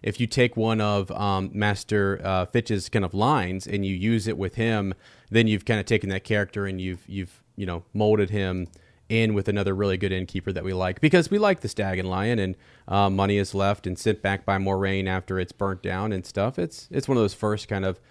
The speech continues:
stopping points, and I think for some folks it's gonna be hard to see that cut. It might not be. We're just speculating. Um,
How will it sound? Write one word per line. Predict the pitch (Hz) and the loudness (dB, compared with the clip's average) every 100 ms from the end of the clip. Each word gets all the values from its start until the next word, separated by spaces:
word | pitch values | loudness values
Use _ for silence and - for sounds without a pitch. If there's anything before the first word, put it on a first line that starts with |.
| _ _ _ | _ _ _
stopping | - 135 170 131 | 4 4 6 2
points, | 104 107 113 113 | 2 0 2 2
and | 107 | 2
I | |
think | 123 117 - - | 2 0 -2 -6
for | 110 | 0
some | - 170 | 0 2
folks | 180 160 | 0 0
it's | 139 | -2
gonna | 156 | 0
be | |
hard | 110 123 127 | 2 2 2
to | 113 | -2
see | 127 | 0
that | 110 107 - _ - | 2 2 0 _ 4
cut. | 147 - | 6 6
It | - 208 | 2 4
might | 156 147 | 4 2
not | 127 117 | 0 2
be. | 139 131 | 2 2
We're | 113 110 | 2 2
just | 110 | -2
speculating. | - 107 - 95 95 110 - - - - | -2 -2 0 -2 -2 -6 -10 -20 -20 -2
Um, | 98 92 92 | 0 0 0